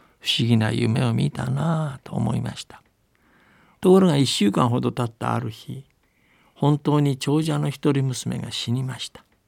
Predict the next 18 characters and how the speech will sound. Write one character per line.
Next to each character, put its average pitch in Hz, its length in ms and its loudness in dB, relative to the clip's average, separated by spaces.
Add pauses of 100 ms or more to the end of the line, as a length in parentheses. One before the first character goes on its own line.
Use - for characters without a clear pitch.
(800)
偉 127 280 4
い 127 60 6
お 107 100 2
坊 127 200 2
さ 135 140 -2
ん 123 80 -2
た 123 140 -2
ち 117 120 -4
が 113 80 -2
た 113 120 -10
く - 80 -12
さ 143 260 -2
ん 131 60 -6
集 - 100 -6
ま 139 120 -2
っ 135 60 -4
て、 131 200 -6
立 123 180 -6